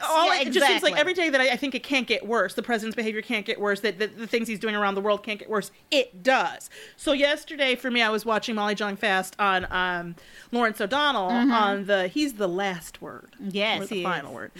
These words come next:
Speaker 2: Yes.
Speaker 1: Um, and she was talking about her interview with Lisa Page, who's one of the people who was forced to leave the F B I 'cause of her text messages, blah, blah, at which she didn't do anything wrong. And she's going to be vindicated in this report, apparently, too.
Speaker 2: Right.
Speaker 1: But she hasn't been speaking. You know, she chose two years ago when this all happened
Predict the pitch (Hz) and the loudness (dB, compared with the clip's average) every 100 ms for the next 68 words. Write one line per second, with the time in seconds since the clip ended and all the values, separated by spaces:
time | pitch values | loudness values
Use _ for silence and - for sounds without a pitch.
0 | 175 180 127 277 262 247 240 226 233 - | -10 -8 2 4 6 6 4 2 0 0
1 | 254 240 233 233 - 240 240 220 208 202 | 4 4 2 0 -6 -4 -2 0 -2 -2
2 | 214 220 202 214 196 202 214 214 - 226 | -2 -4 -2 -2 -2 -2 -4 -6 -4 0
3 | 190 165 185 - - - - 214 196 190 | 0 0 -6 -16 -20 -12 -4 -2 0 -2
4 | 185 226 196 196 196 190 185 185 180 180 | -4 -6 -4 -2 0 2 0 -2 -4 -6
5 | - 220 202 180 175 160 156 175 - 370 | -8 -4 -2 -2 -4 -10 -12 -12 -4 0
6 | 359 349 - 208 339 302 294 269 285 - | 2 0 -2 -4 -2 -2 -4 -8 -8 -4
7 | 175 247 277 247 247 - - - 240 226 | -2 2 2 2 -2 -10 -14 -2 2 2
8 | 208 208 - 214 190 - 233 196 190 196 | 0 -2 -4 -14 -6 -2 2 2 2 0
9 | 214 220 214 208 294 220 254 302 294 247 | 0 2 2 2 0 2 4 4 2 -2
10 | 233 220 208 190 180 185 214 220 247 180 | 0 0 0 -2 -2 0 0 0 -2 -2
11 | 180 175 165 180 - 160 160 170 151 156 | -2 -4 -6 -8 -4 -4 -6 -8 -8 -10
12 | 165 180 202 165 - - - 285 - 392 | -10 -2 -2 -2 -6 -16 -6 -2 4 4
13 | 453 311 277 247 240 294 254 254 220 - | 2 0 -2 -2 0 -2 -2 -2 -2 -2
14 | 285 330 277 - 294 269 233 214 214 208 | 0 2 2 0 0 0 0 0 0 -2
15 | 220 196 226 196 185 165 | 0 2 4 2 0 -8